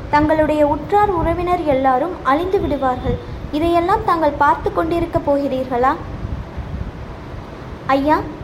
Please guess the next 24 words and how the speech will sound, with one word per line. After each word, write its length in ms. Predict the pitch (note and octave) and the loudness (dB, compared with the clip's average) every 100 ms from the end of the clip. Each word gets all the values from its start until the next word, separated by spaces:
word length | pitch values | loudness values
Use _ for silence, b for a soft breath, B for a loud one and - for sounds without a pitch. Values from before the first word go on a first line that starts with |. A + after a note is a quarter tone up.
| - - | -6 0
மதிநுட்பம் 560 | C4+ F4 G4 G4 F#4 | 2 2 0 0 0
மிகுந்த 320 | F4 F#4 G4+ G#4 | 0 0 0 0
முதல் 320 | D#4 F4 F#4 | 0 0 -2
மந்திரியே, 480 | E4+ D#4 C#4+ C4 A#3+ A#3+ - - | -2 -2 -2 -2 -4 -6 -6 -2
எனக்கு 340 | C4 C#4 C#4 D4 | 2 2 2 0
உற்றார் 400 | D4+ - G4 G#4 | 0 2 4 4
உறவினர் 480 | E4 E4 E4 E4 | 2 0 0 0
என்று 360 | D4+ D4 D#4+ F#4 | 2 0 0 0
யாரும் 380 | D4 C#4+ F#4 F4+ | 2 4 2 0
இல்லை. 280 | C#4 C4+ B3+ - - - | 0 2 -2 -6 -14 -4
மேற்கே 400 | C4+ D#4 - G#4+ | 2 2 2 2
மலைநாட்டில் 640 | G4+ D#4 D#4 F#4 F#4 F4+ F#4 | 4 4 4 2 -2 0 2
அவதரித்த 600 | D4+ D#4 E4 E4+ E4 E4+ | 4 4 0 0 0 0
சங்கரர் 520 | D#4 C#4+ D#4 F4+ F#4 | 2 2 2 4 4
என்ற 280 | E4+ D4 D4 | 2 0 2
மகாபுருஷனை 840 | C4+ C#4 D#4+ F#4 E4+ E4+ E4 D4+ C#4+ | 2 2 2 2 -2 -4 -2 -2 0
பற்றி 320 | C#4 D#4 F4 | -2 -2 0
தாங்கள் 320 | - C#4+ C4+ C4+ | 2 4 2 0
கேள்விப்பட்டிருப்பீர். 920 | D4 E4 F4 D#4 D4 C4 B3+ B3+ B3 - - B B | -4 -2 0 -2 0 -2 -4 -4 -4 -6 -10 B B
அந்த 240 | C4 C#4 C4+ | 0 2 2
மகான் 460 | C4+ C#4+ E4 F4+ - - - - - - - - - - | 2 0 0 -2 -4 -10 -14 -14 -14 -14 -14 -12 -10 0
மாதாச 580 | C#4+ D#4+ F4+ F#4+ F#4+ A4+ A4 | 4 4 6 4 4 0 4
பார்வதி 520 | D#4+ E4+ E4+ E4+ F4 | 4 4 2 0 0
தேவி, 360 | D4 C4+ C#4 | 0 0 -2